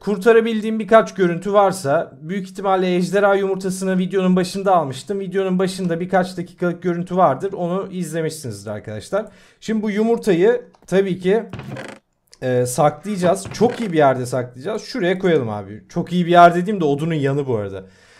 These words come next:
Burada dursun. Bu yumurtayla hani dekoratif olarak da kullanabiliriz ama biz bunu Dragon'u tekrardan spawn etmek için kullanacağız ilerleyen zamanlarda. Bunun için bize Ghast Tear falan bir şeyler gerekiyor ama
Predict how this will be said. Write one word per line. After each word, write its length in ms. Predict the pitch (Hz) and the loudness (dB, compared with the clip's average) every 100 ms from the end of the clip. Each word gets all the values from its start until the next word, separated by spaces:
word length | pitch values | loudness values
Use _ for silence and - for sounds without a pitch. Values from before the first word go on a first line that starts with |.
| _ _ | _ _
Burada 320 | 175 269 240 214 | -2 4 4 4
dursun. 440 | 254 - 196 214 | 0 -4 -6 -4
Bu 60 | 247 | -4
yumurtayla 800 | 269 214 170 143 139 240 262 - | 0 0 4 4 4 2 0 -4
hani 320 | 151 151 156 160 | -6 -4 -4 -6
dekoratif 420 | 160 196 190 190 | -2 0 0 2
olarak 340 | 202 226 220 | 2 2 2
da 100 | 143 | -4
kullanabiliriz 680 | - 147 139 131 127 131 190 | -6 -4 -2 -2 -6 -4 -2
ama 280 | 214 214 175 | 0 -2 -4
biz 220 | 226 170 | -6 -4
bunu 440 | 156 214 - - | -4 -4 -6 -12
Dragon'u 640 | 135 170 190 151 170 202 | -4 -2 0 -2 -2 -4
tekrardan 600 | - 180 196 185 160 190 | -4 -4 0 4 4 2
spawn 340 | 196 - 180 175 | -6 -2 0 2
etmek 320 | 170 196 185 | -2 -6 -10
için 200 | - 127 | -8 -10
kullanacağız 640 | 127 123 117 117 196 185 | -8 -6 -4 -2 -2 -4
ilerleyen 440 | 156 151 143 151 175 | -4 0 0 0 0
zamanlarda. 760 | 147 151 147 151 131 139 220 - _ _ - | 0 -2 -2 -4 -4 -2 -4 -6 _ _ -8
Bunun 160 | 180 | -4
için 260 | 180 165 151 | -4 -6 -8
bize 200 | 135 185 | -4 -6
Ghast 480 | 123 147 175 - - | 0 0 0 -2 -6
Tear 180 | 175 | -6
falan 360 | 160 175 175 156 | -2 -2 -2 -4
bir 40 | |
şeyler 320 | - 156 165 160 | -4 0 2 0
gerekiyor 480 | 131 123 120 185 | -2 -6 -6 -4
ama 300 | 180 156 180 | -2 -4 -6